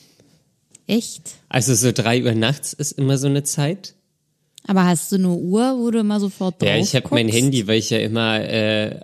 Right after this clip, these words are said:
Speaker 2: abends, äh, irgendwie ein Hörspiel oder einen Podcast anmache zum Einschlafen.
Speaker 1: Ja.
Speaker 2: Ähm,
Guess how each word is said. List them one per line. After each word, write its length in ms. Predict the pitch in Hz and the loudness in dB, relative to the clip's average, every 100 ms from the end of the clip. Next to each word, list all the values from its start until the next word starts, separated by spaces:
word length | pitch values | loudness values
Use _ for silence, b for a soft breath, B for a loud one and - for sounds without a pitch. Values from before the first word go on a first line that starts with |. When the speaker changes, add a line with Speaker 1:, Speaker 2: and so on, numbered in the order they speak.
| - | -8
Speaker 2:
abends, 560 | 113 110 123 123 - - | -4 -2 -2 -2 -4 -6
äh, 260 | 110 107 107 | -2 -2 -2
irgendwie 380 | 113 107 107 110 | -4 -4 -4 -2
ein 140 | 104 | -2
Hörspiel 440 | 113 120 - 110 98 | -2 -4 -4 -4 -2
oder 100 | 101 | -2
einen 140 | 101 | -2
Podcast 500 | - - - 101 - | -6 -8 -6 -6 -4
anmache 360 | 101 101 98 107 | -4 -4 -4 -6
zum 200 | 107 95 | -6 -2
Einschlafen. 680 | 101 120 - 90 - 113 147 b b b b b | -4 -4 -8 -10 -8 -8 -8 b b b b b
Speaker 1:
Ja. 380 | - 170 165 165 160 _ _ _ _ _ _ _ B B B B B - | -10 -6 -4 -6 -8 _ _ _ _ _ _ _ B B B B B 0
Speaker 2:
Ähm, 720 | 123 110 107 107 107 104 | 2 2 2 2 0 -2